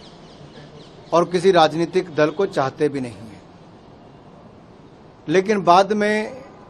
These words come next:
राजनीतिक दलों का, ट्रेड यूनियंस का, कईयों का आना हुआ। मैं उस पर कोई टिप्पणी नहीं करना चाहता कि इस मंच पे कौन-कौन आया,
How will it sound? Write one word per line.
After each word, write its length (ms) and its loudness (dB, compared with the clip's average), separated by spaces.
राजनीतिक 640 0
दलों 320 2
का, 300 2
ट्रेड 380 -4
यूनियंस 360 -4
का, 180 0
कईयों 340 -2
का 140 0
आना 380 -2
हुआ। 320 -6
मैं 120 4
उस 140 4
पर 100 4
कोई 180 4
टिप्पणी 400 0
नहीं 180 2
करना 320 2
चाहता 360 -2
कि 100 -2
इस 200 -8
मंच 240 0
पे 160 -4
कौन-कौन 500 0
आया, 260 -2